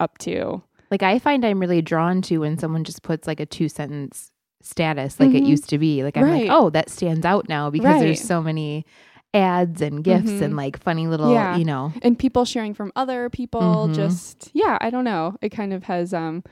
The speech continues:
Speaker 1: that's been one that I find myself not feeling like I'm getting quite as much for. Although I will say that Facebook,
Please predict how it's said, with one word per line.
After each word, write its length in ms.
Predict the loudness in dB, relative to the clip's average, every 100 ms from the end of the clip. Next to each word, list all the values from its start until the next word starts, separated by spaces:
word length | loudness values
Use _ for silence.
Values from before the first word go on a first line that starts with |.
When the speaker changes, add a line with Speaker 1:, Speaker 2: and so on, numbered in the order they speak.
| _ _ _ _ _ -14
Speaker 1:
that's 420 | -8 -6 -6 -8
been 260 | -4 -2 0
one 260 | -2 -2
that 120 | -6 -8
I 140 | -10 -14 _ -10
find 200 | -8 -6
myself 540 | -8 -8 -8 -8 -10
not 240 | -12 -10 -10
feeling 300 | -10 -10 -10
like 180 | -10 -10
I'm 100 | -10
getting 240 | -8 -10
quite 220 | -10 -10
as 100 | -10
much 200 | -10 -10
for. 140 | -8 -6
Although 380 | -4 -2 0 0
I 140 | 0 -2
will 300 | -2 -2 -4
say 460 | -8 -10 -8 -8 -10 -18 -20 -20 _ -2
that 280 | 0 -2 -4
Facebook, 640 | -2 -2 -2 -4 -4 -8